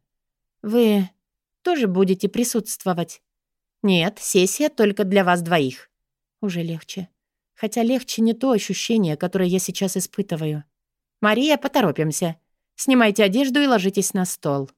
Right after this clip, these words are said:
Сглатываю, пытаясь дыханием успокоить рвущееся наружу сердце. «Зачем на стол? Что он будет делать? Разве я не должна его ждать на коленях, как было в фильме?» Дрожащими руками подцепляю край футболки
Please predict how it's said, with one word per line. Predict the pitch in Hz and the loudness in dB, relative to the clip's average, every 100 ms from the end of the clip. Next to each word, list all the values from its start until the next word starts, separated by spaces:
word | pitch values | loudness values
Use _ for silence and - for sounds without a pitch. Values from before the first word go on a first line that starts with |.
| _ _ _ _ _ - | _ _ _ _ _ -6
Сглатываю, | 196 247 254 247 160 160 | -2 0 -2 -2 -2 -2
пытаясь | 143 185 220 208 - | -4 0 2 2 0
дыханием | 175 160 196 - 247 226 214 208 | -6 -2 0 0 0 2 2 0
успокоить | - 202 202 208 202 | -2 -6 0 0 2
рвущееся | 180 170 208 - 185 175 180 | -2 -2 -2 0 -2 0 -2
наружу | 175 170 165 | -2 -4 -6
сердце. | - 160 151 - 147 _ _ _ _ - | -6 -6 -6 -12 -12 _ _ _ _ -6
«Зачем | 180 - 160 | -6 -4 -4
на | 151 | -4
стол? | - 170 147 - _ _ - | -6 -6 -8 -12 _ _ -14
Что | - 196 | -2 0
он | 180 | 2
будет | 180 170 | 0 0
делать? | 180 180 151 - _ _ _ _ - | 4 2 2 -10 _ _ _ _ -4
Разве | 180 160 156 | -4 -2 -2
я | 156 | -2
не | 156 | -2
должна | 160 156 175 | -2 -2 -2
его | 180 190 | 0 -2
ждать | 185 226 214 | -2 -2 -2
на | 185 | -2
коленях, | 185 214 202 - | 2 2 2 -2
как | - 170 | -6 -2
было | 180 208 | 0 0
в | 202 | -2
фильме?» | - 233 156 151 - _ _ _ _ _ | -2 0 0 -4 -6 _ _ _ _ _
Дрожащими | 165 160 170 170 170 160 | -6 -4 -4 -4 -2 -2
руками | 156 165 180 170 | -2 0 -2 -2
подцепляю | 180 180 202 214 233 208 | -4 -6 -6 -2 -2 0
край | 214 202 | 0 -2
футболки | 202 175 233 226 208 196 | -2 -2 0 0 -2 -6